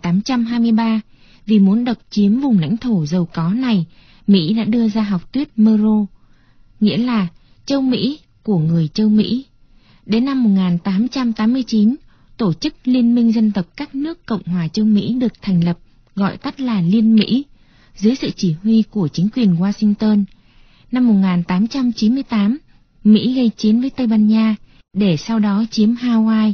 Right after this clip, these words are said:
Cuba, Puerto Rico. Từ đầu thế kỷ hai mươi, Mỹ áp dụng chính sách cái gậy lớn và ngoại giao đồng đô la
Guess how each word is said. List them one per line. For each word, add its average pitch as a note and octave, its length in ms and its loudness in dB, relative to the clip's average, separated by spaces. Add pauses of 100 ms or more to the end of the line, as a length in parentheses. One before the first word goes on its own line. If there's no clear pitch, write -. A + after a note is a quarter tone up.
(320)
Cuba, G#3+ 480 0 (320)
Puerto A3+ 440 -2
Rico. G#3+ 480 -2 (680)
Từ A#3 100 -2
đầu G3+ 200 2
thế G#3 120 -4
kỷ A3+ 180 -2
hai G#3 240 0
mươi, A3+ 340 4 (420)
Mỹ A#3 140 4
áp - 200 -6
dụng A#3 160 -2 (300)
chính A3 220 2
sách D#4+ 240 -12 (840)
cái A3 280 -2
gậy C4 180 -6
lớn G3 400 0 (480)
và F#3 340 0
ngoại F3 320 -2
giao G#3+ 340 0
đồng G3 400 2
đô G#3+ 160 0
la A3+ 300 -2